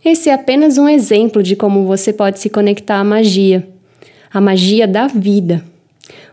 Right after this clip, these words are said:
O que determina a maior ou menor força da magia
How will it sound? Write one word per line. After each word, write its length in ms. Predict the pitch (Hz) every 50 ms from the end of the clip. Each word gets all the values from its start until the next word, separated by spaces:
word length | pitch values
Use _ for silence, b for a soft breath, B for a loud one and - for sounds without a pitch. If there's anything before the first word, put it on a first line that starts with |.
| B
O 60 | 208
que 120 | 202 - 214
determina 640 | 196 214 214 214 214 196 202 202 214 220 226 220
a 40 | 208
maior 720 | 202 202 196 190 185 185 190 196 214 226 233 226 220 220 - - _
ou 100 | - 196
menor 440 | 190 196 190 185 190 190 190 202 208
força 560 | 202 - - - 190 196 220 240 - - 214
da 100 | 185 185
magia 680 | 180 185 175 175 170 170 180 202 220 226 220 196 185 -